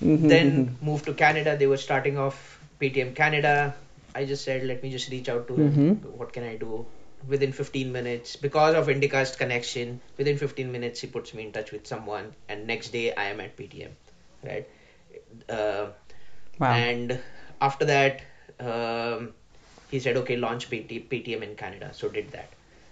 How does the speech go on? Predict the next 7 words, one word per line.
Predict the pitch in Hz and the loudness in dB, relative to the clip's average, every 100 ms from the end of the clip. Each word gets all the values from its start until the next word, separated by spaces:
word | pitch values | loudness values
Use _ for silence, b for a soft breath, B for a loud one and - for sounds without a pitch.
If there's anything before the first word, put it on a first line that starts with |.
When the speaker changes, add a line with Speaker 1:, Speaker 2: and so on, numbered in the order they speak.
| b - | b -14
Speaker 2:
Then | 123 135 135 131 127 123 - - | 2 4 4 2 -4 -8 -16 -4
after | 120 127 - | 2 2 4
that, | 139 131 127 - | 4 6 4 2
Speaker 1:
Hmm. | 143 139 127 | 4 4 6
Speaker 2:
it | 127 143 | 2 2
just | 160 156 - - | 2 2 0 -10
happened. | - 127 135 143 143 135 | 2 2 6 4 4 -4